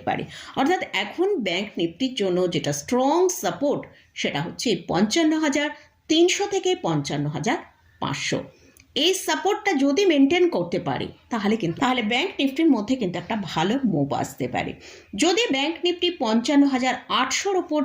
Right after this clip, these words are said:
ট্রেড করে সাস্টেন করে, তাহলে ওপরের দিকে আমরা ব্যাংক নিফটিকে পঞ্চান্ন হাজার নশো পঞ্চাশ থেকে ছাপ্পান্ন হাজার পর্যন্ত একটা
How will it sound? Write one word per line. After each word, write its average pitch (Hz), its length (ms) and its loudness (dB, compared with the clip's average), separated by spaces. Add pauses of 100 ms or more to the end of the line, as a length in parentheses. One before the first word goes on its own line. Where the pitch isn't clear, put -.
(120)
ট্রেড 208 220 2 (100)
করে 196 160 2 (120)
সাস্টেন 220 380 0 (100)
করে, 269 180 2
তাহলে 147 280 -2 (100)
ওপরের 311 420 0
দিকে 285 220 -2
আমরা 180 220 0
ব্যাংক 147 160 2 (100)
নিফটিকে 240 380 0 (600)
পঞ্চান্ন 285 440 4 (100)
হাজার 302 220 2 (160)
নশো 254 260 2 (120)
পঞ্চাশ 180 340 -2 (120)
থেকে 233 180 0 (400)
ছাপ্পান্ন 254 520 -2
হাজার 151 200 -2 (100)
পর্যন্ত 165 360 -2 (200)
একটা - 160 -8